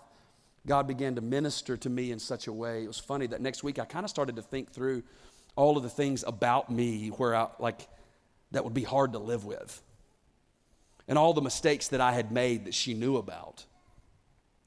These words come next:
And I thought, "With that whole list of stuff, and she's still here, I've got this in the bag." Maybe she just doesn't think she has other options. Like, I don't,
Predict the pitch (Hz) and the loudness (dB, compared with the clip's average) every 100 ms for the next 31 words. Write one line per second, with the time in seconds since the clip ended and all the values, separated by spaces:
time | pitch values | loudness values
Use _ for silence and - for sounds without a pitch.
0 | - 127 131 123 127 107 - - _ _ | -14 -6 -6 -2 0 0 -4 -14 _ _
1 | _ _ _ _ 110 104 160 220 - 170 | _ _ _ _ -8 -2 -2 -2 -2 4
2 | 240 170 143 113 - - - - 98 90 | 4 4 0 0 -4 -10 -10 -8 -8 -10
3 | - _ _ _ _ _ _ _ 104 - | -20 _ _ _ _ _ _ _ -4 2
4 | 185 254 - - 156 170 - - 156 320 | 4 2 0 -2 -4 -6 -8 -10 -6 -6
5 | - - _ _ _ _ _ _ _ _ | -10 -20 _ _ _ _ _ _ _ _
6 | - 185 - - - - - 113 104 - | -8 -8 -6 -8 0 0 0 -4 -6 -8
7 | 101 202 - 82 87 - - - - - | -6 -6 -10 -16 -20 -20 -20 -20 -18 -16
8 | - - - - - - - - - - | -14 -12 -12 -12 -14 -12 -14 -14 -16 -18
9 | - - - - - - 117 185 277 302 | -20 -20 -20 -20 -20 -8 2 4 4 2
10 | - 240 233 220 214 196 - 202 - 196 | 2 2 2 2 0 0 0 0 0 0
11 | 180 175 170 120 117 - - 76 65 101 | -2 0 0 0 -2 -4 -12 -14 -12 -6
12 | 127 165 320 | 0 0 0